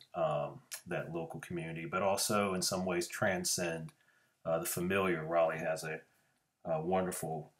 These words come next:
um, public art collection, and I'm sure, you know, you see plenty of, um,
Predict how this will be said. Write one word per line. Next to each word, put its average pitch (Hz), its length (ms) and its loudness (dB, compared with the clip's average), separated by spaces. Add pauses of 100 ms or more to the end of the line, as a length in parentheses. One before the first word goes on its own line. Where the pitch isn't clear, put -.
um, 87 140 -2
public 90 340 -2
art 85 300 0
collection, 92 480 0
and 78 360 -4 (800)
I'm 107 100 -2
sure, 87 340 0
you 87 100 -2
know, 82 100 -2
you 85 160 -4
see 87 400 -2 (280)
plenty 95 220 2
of, 87 120 0 (220)
um, 87 380 -4